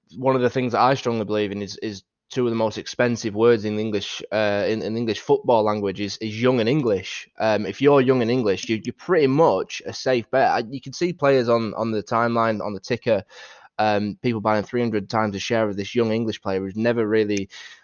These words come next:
I remember one that, that came to light not too long back. Um, he plays for West Brom. I can't quite remember his name. Is it Raheem Harper? I think he's made maybe four, four or five first team appearances this season for West Brom. He's more of a fringe player, but he's young, he's English, and he's bound to be in a P B league if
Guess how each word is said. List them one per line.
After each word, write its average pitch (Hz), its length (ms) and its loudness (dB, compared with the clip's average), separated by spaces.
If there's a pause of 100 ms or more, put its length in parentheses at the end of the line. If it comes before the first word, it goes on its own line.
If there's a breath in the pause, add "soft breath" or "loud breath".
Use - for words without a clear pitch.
(100 loud breath)
I - 140 2
remember 120 320 2
one 110 260 0
that, 101 220 -2
that 107 160 -6
came 113 220 -4
to 107 100 -8
light 104 180 0
not - 220 -8
too 101 160 -6
long 113 240 -2
back. 92 360 -4 (100)
Um, 98 560 -2 (500)
he - 60 -10
plays 123 240 -2
for 117 80 -4
West 101 240 -2
Brom. 110 180 2
I 107 100 -2 (120)
can't - 240 -6
quite 104 180 0
remember 107 280 -2
his 104 80 -6
name. 110 140 -2
Is 117 120 -2
it 113 80 0
Raheem 127 320 -2
Harper? 131 440 0 (460 loud breath)
I 110 80 0
think 131 200 0
he's 120 200 -2 (160)
made 127 200 4
maybe 120 200 4
four, 127 460 4
four 131 500 2
or 123 60 4
five 120 320 2
first 127 280 -2
team 120 140 -4
appearances 113 460 -6
this 104 120 -12
season 113 320 -4
for 107 80 -8
West 104 220 -4
Brom. 113 220 0
He's 98 140 -8
more 120 180 2
of 104 120 -2
a - 40 -18
fringe 120 300 -4
player, 98 200 0
but 98 140 -2
he's 117 160 -6
young, 143 340 4
he's 120 240 -6
English, 110 520 0
and 117 120 -4
he's 117 100 -6
bound 123 440 2
to - 100 -16
be 120 80 -2
in 117 80 0
a 110 40 -2
P 117 200 -4
B 110 160 -2
league 117 340 2
if - 380 -8